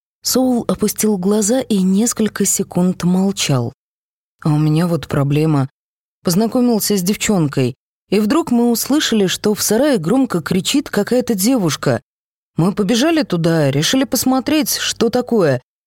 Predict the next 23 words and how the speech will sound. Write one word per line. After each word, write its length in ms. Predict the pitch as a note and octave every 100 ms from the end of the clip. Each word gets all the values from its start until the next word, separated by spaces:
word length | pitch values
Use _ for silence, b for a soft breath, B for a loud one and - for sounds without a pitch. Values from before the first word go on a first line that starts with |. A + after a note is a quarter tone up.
| -
а 140 | D#3
из 100 | D#3
сарая 380 | - E3 A3 F#3+
вышел 360 | F3+ F#3+ D3+ D3
отец 420 | C#3+ G3 F#3+ E3
этой 220 | C#3+ E3
девочки. 680 | C3+ C#3 C3+ C3 - C3 B2 _ _ _ _ _
Она 220 | - G3 C#4
начала 400 | C4+ - C4 B3+
с 80 |
ним 160 | A#3+ A#3
разговаривать, 840 | G#3 A#3+ B3+ C4 F#3+ C#3+ C3+ - -
хотела 420 | E3 E3+ A3+ A3+
узнать, 520 | G#3+ F3+ A3+ A#3 -
что 340 | - - - A3+
стряслось, 800 | - F#3 G3 - G#3 C4+ G3 - _ _ _
но 220 | E3+ G#3
отец 440 | G3+ - G#3 - F3+
уволок 440 | F3+ G#3+ B3+ -
ее 180 | F3 E3
туда 300 | D#3+ D3 C#3+
и 180 | - G3+
запер, 500 | E3+ F3 C#3+ C3+